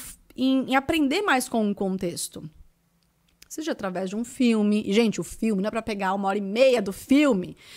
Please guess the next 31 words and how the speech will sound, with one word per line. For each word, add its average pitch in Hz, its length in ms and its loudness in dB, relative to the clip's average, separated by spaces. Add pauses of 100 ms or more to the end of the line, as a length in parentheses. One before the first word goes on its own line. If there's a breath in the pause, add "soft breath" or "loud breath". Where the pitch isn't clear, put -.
(260 loud breath)
pra 262 140 2
ficar 262 240 2
decorando 277 280 2
todas 285 160 4
as 262 100 0
palavras 262 420 4
novas 240 500 6
que - 60 -4
aparecem 202 480 -2
por 202 140 -6
lá. 202 80 -2
Não, 285 340 0
gente, 202 380 -2
pelo 220 100 0
amor 269 140 0
de 277 40 -2
Deus, 240 140 4
sem 302 140 0
extremismo. 359 580 0
Não 240 60 0
é 285 40 0
pra 403 80 0
pegar 269 280 0
dez 208 200 0
segundos, 226 540 0
mas 269 140 0
também 403 160 -4
não 440 60 -4
é - 20 -14
pra 466 140 -4
pegar 466 440 -2